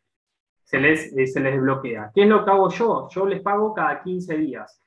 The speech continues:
Entonces, todos los días diez y todos los días veinticinco son las fechas de pago que hago yo. Entonces, yo ingreso a cada cuenta, reclamo los S L P y le mando el porcentaje que le corresponda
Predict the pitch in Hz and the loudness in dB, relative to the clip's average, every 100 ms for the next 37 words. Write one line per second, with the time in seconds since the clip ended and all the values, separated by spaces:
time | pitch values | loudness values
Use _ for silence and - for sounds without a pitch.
0 | _ 143 139 143 135 214 233 220 185 220 | _ -10 -8 -10 -10 -4 -2 0 -2 -2
1 | 180 196 240 311 - _ _ _ - 139 | -2 -2 -2 -4 -6 _ _ _ -16 -2
2 | 233 233 185 208 202 175 165 160 - 220 | 0 2 0 -2 -2 -2 -6 -8 -12 -10
3 | 233 220 233 277 - 156 156 165 165 143 | -8 -2 -2 -4 -8 -8 -6 -6 -6 -6
4 | 139 151 147 135 139 135 135 113 151 156 | -2 0 0 0 -4 -4 -8 -10 -8 -8
5 | - 196 202 202 196 - 202 254 233 214 | -2 2 2 2 0 2 2 2 0 0
6 | 220 226 - _ - 170 160 139 139 262 | -2 -4 -8 _ -8 -4 -2 -2 2 2
7 | 285 240 185 160 170 165 147 151 156 226 | 2 0 0 0 -2 -8 -6 -4 0 0
8 | 247 - _ _ 185 175 165 180 196 208 | -2 -10 _ _ -4 -2 2 2 0 -4
9 | 151 - 147 156 180 170 170 170 190 185 | -6 -12 -8 -6 -4 -4 -4 0 -2 -2
10 | - 208 202 226 240 | -2 -2 0 -2 -2